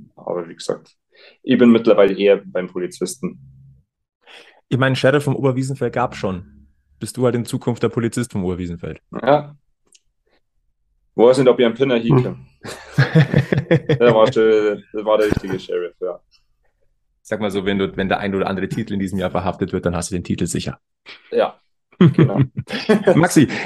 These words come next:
Speaker 2: ähm, ich möchte mich ganz herzlich bedanken, äh, für diesen launigen Stammtisch kurz vor Saisonstart. Das ist nicht selbstverständlich, so spontan nochmal vorbeizugucken und, äh, hier so, äh, ein bisschen aus dem Nähkästchen zu plaudern. Sagen wir Dankeschön.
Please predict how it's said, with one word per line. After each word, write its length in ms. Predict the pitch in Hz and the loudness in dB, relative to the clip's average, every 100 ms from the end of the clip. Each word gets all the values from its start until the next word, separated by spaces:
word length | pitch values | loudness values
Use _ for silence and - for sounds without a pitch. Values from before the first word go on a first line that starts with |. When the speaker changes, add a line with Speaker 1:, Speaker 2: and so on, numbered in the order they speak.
| - | 2
Speaker 2:
ähm, 260 | 151 156 151 | 4 4 4
ich 140 | 165 165 | 4 6
möchte 200 | 180 180 | 6 6
mich 100 | 165 | 4
ganz 160 | 170 | 4
herzlich 220 | 170 170 | 2 2
bedanken, 520 | 160 156 160 190 196 - | 0 0 0 -2 -4 -6
äh, 280 | - 147 143 | -4 -2 -2
für 200 | - 156 | -2 -2
diesen 320 | 165 156 156 | -2 -4 -4
launigen 460 | - 147 160 175 160 | -2 0 0 -2 -4
Stammtisch 440 | 143 147 170 165 | -4 -4 -2 -4
kurz 220 | - 160 - | -4 -6 -4
vor 140 | 151 | -6
Saisonstart. 440 | 143 139 151 160 143 | -4 -4 -4 -4 -4
Das 100 | 143 | -4
ist 160 | 139 | -4
nicht 420 | 147 165 190 202 | -2 2 2 2
selbstverständlich, 640 | - 165 165 147 143 151 151 | 0 -2 -2 -6 -4 -4 -4
so 100 | 147 | -4
spontan 380 | 143 143 143 143 | -4 -4 -2 -2
nochmal 160 | 143 139 | -2 -2
vorbeizugucken 720 | 135 131 131 139 147 147 143 | 0 0 0 -2 -4 -2 -2
und, 300 | 135 135 - | 0 -2 -2
äh, 340 | 127 131 101 | 0 2 0
hier 300 | 87 127 143 | -2 0 0
so, 320 | 131 131 127 - | 2 2 2 0
äh, 80 | |
ein 160 | 127 123 | -2 -2
bisschen 420 | 135 131 131 127 - - | -4 -2 -2 -2 -6 -16
aus 160 | - 120 | -6 -4
dem 140 | 131 | -2
Nähkästchen 380 | 131 127 123 123 | -2 -2 -6 -8
zu 100 | 117 | -12
plaudern. 380 | 110 113 120 120 | -8 -6 -6 -6
Sagen 180 | 120 120 | -6 -6
wir 100 | 113 | -6
Dankeschön. 640 | - 123 151 135 151 165 | -4 -6 -4 -4 -4 -6